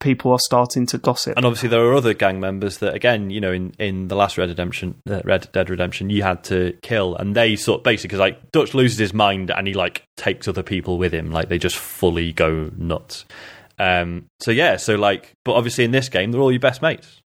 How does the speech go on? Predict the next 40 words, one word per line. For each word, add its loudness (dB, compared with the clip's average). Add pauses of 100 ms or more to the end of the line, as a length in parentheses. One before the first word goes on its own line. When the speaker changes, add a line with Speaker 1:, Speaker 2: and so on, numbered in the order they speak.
(120)
Speaker 2:
<laughs> -10 (140)
and 2
you're, 4
like, 0 (360)
and 0
you're 4
just -4
hanging 0
around 0
with -2
them, -4
and -6
it's -8
like, 0
"Oh 4
yeah, 4
John's 0
gonna 0
have -4
to -8
kill 0
half 2
of -10
these -2
one -2
day, 4
and 0
they 2
are 4
going 2
to -6
deserve 0
it." -10 (720)
<laughs> 0
Um, 0 (640)
and -4
it's, -4
yeah, 0
just -12
brilliantly 0